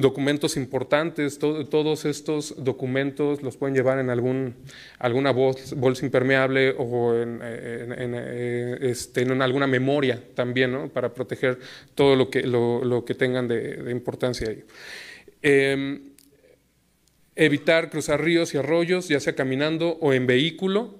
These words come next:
revisar las instalaciones eléctricas del hogar, eso es muy importante, guardar documentos importantes en bolsas o envases para que no se mojen y mantenerse atento a las indicaciones de las autoridades locales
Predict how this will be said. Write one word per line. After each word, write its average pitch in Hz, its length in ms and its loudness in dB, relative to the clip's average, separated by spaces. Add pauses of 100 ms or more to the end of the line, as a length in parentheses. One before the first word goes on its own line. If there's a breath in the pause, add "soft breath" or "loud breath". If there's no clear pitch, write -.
(120)
revisar 127 420 2
las 139 140 2
instalaciones 135 560 0
eléctricas 127 480 -2
del 123 120 2
hogar, 160 360 2 (100)
eso 135 240 -8
es 123 140 -10
muy 131 260 -4
importante, 160 580 -6 (460 loud breath)
guardar 135 420 4
documentos 143 480 -4
importantes 139 520 -6
en 131 100 -4
bolsas 143 340 -2
o 139 40 -6
envases 135 520 -4 (140)
para 123 220 -4
que 139 80 -2
no 127 100 0
se 139 140 -4
mojen 170 440 -2 (720 soft breath)
y 180 440 2
mantenerse 160 500 2
atento 175 300 0
a - 20 2
las 151 160 0
indicaciones 143 560 0
de 135 60 2
las 120 180 0
autoridades 127 800 0
locales 131 520 0